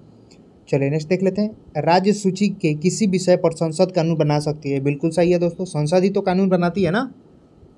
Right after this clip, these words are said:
तो ये बिल्कुल भी सही है दोस्तों। तो इसका राइट आंसर ऑप्शन सी हो जाएगा, ऑप्शन डी में क्या लिखा हुआ था,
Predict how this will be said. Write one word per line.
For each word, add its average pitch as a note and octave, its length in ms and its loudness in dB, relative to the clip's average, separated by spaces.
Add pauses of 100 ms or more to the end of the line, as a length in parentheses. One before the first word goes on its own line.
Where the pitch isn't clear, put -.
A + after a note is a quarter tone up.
(880)
तो D3+ 60 0
ये D3 120 4
बिल्कुल D#3 300 2
भी F#3 100 4
सही F#3 200 4
है F#3+ 60 6
दोस्तों। F#3+ 300 0
तो - 120 -2
इसका D3 200 -2
राइट D3+ 240 2
आंसर D#3+ 240 0
ऑप्शन D3+ 220 -2
सी D3+ 160 0
हो F3+ 120 6
जाएगा, F#3 320 0 (800)
ऑप्शन F3 420 0
डी F#3 160 6
में F#3+ 140 4
क्या F#3+ 100 4
लिखा F#3+ 220 4
हुआ F#3+ 160 6
था, G3 140 -2